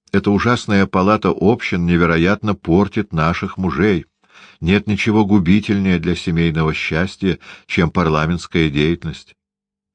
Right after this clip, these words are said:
То есть не было, пока не придумали этот ещё худший кошмар, который называется более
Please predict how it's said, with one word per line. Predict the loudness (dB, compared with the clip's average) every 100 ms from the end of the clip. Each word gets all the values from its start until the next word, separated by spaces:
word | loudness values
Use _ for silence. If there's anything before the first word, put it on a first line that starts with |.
| _ _
То | 2
есть | 2 2 -4
не | -2 0 0
было, | 0 0 0
пока | -2 -2 0 0 0
не | -2
придумали | 0 0 2 2 2 2 0 -8 -20 _ -4
этот | 0 0 0 -2
ещё | -2 -2
худший | -2 2 4 4 -2 -4
кошмар, | -2 -4 -4 -4 0 0 -2
который | -4 -2 0 0
называется | 0 0 0 0 -2 -4 -2
более | 0 2 2